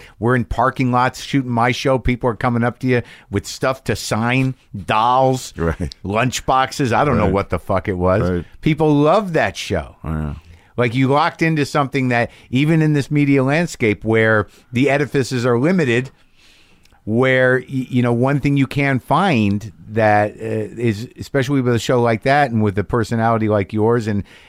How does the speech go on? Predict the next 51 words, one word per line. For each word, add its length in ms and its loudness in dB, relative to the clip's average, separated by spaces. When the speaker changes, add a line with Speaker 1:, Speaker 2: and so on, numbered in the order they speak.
Speaker 1:
is 180 0
that 320 0
a 80 -2
very 640 0
loyal 640 2
fucking 480 -2
following. 540 0
Hellboy's 420 2
the 80 -6
same 300 -2
way. 300 0
There's 180 2
a 40 -2
certain 320 0
group 220 -2
of 80 -12
people 320 0
that 160 -4
love 240 0
that 180 0
fucking 280 -2
movie 440 0
that 120 0
probably 260 2
see 140 -4
it 100 0
once 260 0
a 40 -6
year. 400 0
Speaker 2:
Right. 260 -4
Speaker 1:
Right? 420 0
Speaker 2:
Yeah. 240 0
Speaker 1:
And 160 2
they 100 2
love 260 2
you. 420 0
Speaker 2:
No, 200 0
no, 160 0
no, 160 2
no. 140 0
The, 160 0
the, 260 -2
the 80 -4
fans, 580 0
uh, 260 0
even 240 -2
Beauty 240 0
and 100 0
the 60 0
Beast, 320 -4
the, 160 -12